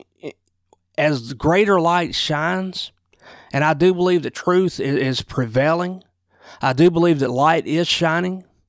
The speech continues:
and I believe it's shining really, really bright, but that also makes the shadows a lot, lot darker. And so, you know, the shadows are darkest at high noon. You know, when the sun is at its peak,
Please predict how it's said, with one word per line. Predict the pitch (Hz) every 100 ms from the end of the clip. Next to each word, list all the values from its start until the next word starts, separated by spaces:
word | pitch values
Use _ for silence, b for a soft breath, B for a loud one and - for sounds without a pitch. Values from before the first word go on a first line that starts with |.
| _ B B
and | 127
I | 156
believe | 190 214
it's | 196 -
shining | 196 190 185 147
really, | 180 196
really | 185 190 175
bright, | 139 175 202 202 - _ B B B
but | 139
that | 170 185
also | 202 - 185 170
makes | 180 175 -
the |
shadows | 131 - 190 196 135 127 123 - b b b b
a | 123
lot, | 131 156 -
lot | 156 139
darker. | 135 160 151 120 - - _ _ _ _ _ _ -
And | 123 123
so, | - 147 139 131 120 B B B _
you | 143
know, | 135
the | 120
shadows | - 185 196 190 165
are | 131 117
darkest | 147 175 151 131 - - B B
at | 113
high | 151 151
noon. | 143 156 120 - - _ _ _ _ _ _ _ _ _ b b b
You |
know, | 135
when | 131
the | 117
sun | - 170 170
is | 143
at | 156
its | 127 -
peak, | 156 185 - -